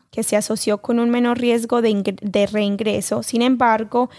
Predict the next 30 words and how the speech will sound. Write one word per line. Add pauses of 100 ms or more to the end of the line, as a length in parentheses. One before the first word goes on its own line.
(280)
el
dar
de
alta
el
primer
día
de
vida
no
fue
un
factor
de
riesgo
estadísticamente
significativo
para
el
reingreso. (560)
También
algunos
otros
con
índice (360)
de
masa
corporal
superior
al